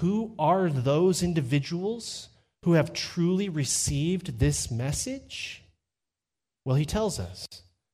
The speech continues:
If you look, he says, "If we say, if we have fellowship with him while we walk in the darkness, we lie and we do not practice the truth." So if we say, and, and again, that's the same word, proclaim, if we're proclaiming that we know God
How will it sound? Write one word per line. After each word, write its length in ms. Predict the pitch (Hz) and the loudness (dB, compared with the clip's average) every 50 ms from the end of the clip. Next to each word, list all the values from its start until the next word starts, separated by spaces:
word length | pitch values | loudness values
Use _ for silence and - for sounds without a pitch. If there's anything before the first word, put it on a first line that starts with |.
| _ _ _ _ _ _ _ _ - | _ _ _ _ _ _ _ _ -2
If 80 | 139 | 0
you 120 | 143 151 151 | 2 2 4
look, 280 | 185 214 190 - - - - - - - | 4 2 2 0 -2 -8 -16 -20 -20 -8
he 80 | - 151 | -6 -2
says, 280 | 139 - 175 160 151 - | 0 2 2 2 2 2
"If 240 | - 180 185 185 208 | 2 2 2 0 -2
we 80 | 220 | -4
say, 320 | 208 - - - 226 226 240 | -4 -2 0 2 2 2 2
if 300 | 226 208 - 185 156 - | 0 0 -2 -2 0 0
we 80 | 202 | 0
have 140 | 185 196 190 | 0 0 0
fellowship 400 | 190 220 226 226 214 - 226 190 | 0 2 2 2 2 0 0 -2
with 120 | 185 180 - | -2 0 0
him 160 | 196 196 180 | 0 2 2
while 140 | 170 165 160 | 2 2 2
we 80 | 151 | 2
walk 240 | 147 170 170 165 - | 2 2 0 0 0
in 40 | 175 | -2
the 60 | 147 | -2
darkness, 640 | 127 170 170 180 - - 120 117 - - - - - _ _ _ _ _ _ _ _ | 0 0 0 0 0 -2 -2 -2 -4 -4 -8 -10 -14 _ _ _ _ _ _ _ _
we 140 | 139 135 135 | 0 2 4
lie 560 | 139 147 180 196 185 143 113 110 110 120 127 - | 6 6 6 4 2 0 0 0 -2 -2 -2 -2
and 140 | 135 123 | -2 -2
we 80 | 127 131 | -2 -2
do 160 | 113 120 135 | -2 0 0
not 240 | 147 143 139 135 - | 0 0 0 -2 -6
practice 400 | - - 127 110 107 - 120 - | -6 -4 -4 -4 -4 -6 -6 -6
the 140 | - - 127 | -6 -8 -8
truth." 720 | - - - - 170 135 98 107 - - - - - - - _ _ _ _ _ _ _ _ _ _ _ _ _ _ _ _ _ _ _ _ _ _ _ _ _ _ _ _ _ | -10 -12 -10 -8 -6 -6 -6 -8 -12 -18 -20 -20 -20 -20 -20 _ _ _ _ _ _ _ _ _ _ _ _ _ _ _ _ _ _ _ _ _ _ _ _ _ _ _ _ _
So 160 | - - 170 | -2 2 2
if 120 | 160 143 175 | 2 4 2
we 80 | 185 | 2
say, 600 | - - - - - 240 254 226 185 165 156 165 - | 2 2 2 4 6 6 6 6 6 4 2 0 0
and, 160 | - 147 156 | 2 2 2
and 180 | - 147 147 139 | 4 4 2 2
again, 260 | 135 113 160 170 147 | 2 2 2 4 4
that's 220 | 139 147 143 - - | 4 4 2 2 -2
the 80 | 180 | -2
same 340 | - - 170 156 156 - - | -2 0 0 0 0 0 0
word, 280 | 160 160 139 110 - - | 2 2 0 0 0 -2
proclaim, 640 | 135 127 - - - 165 165 147 123 113 113 131 - | -4 -4 -2 0 0 2 4 4 2 0 -2 -2 -2
if 160 | - 139 - | -4 -2 -2
we're 80 | 165 143 | -2 0
proclaiming 840 | - - 175 175 - - 185 220 247 262 233 175 151 143 143 135 | 2 2 2 2 2 2 4 6 6 6 6 4 4 2 2 2
that 120 | 147 143 | 0 0
we 140 | 139 147 147 | 2 2 4
know 180 | 143 143 139 127 | 4 4 4 4
God 420 | 117 131 120 104 95 104 120 143 | 4 2 2 2 2 0 -4 -6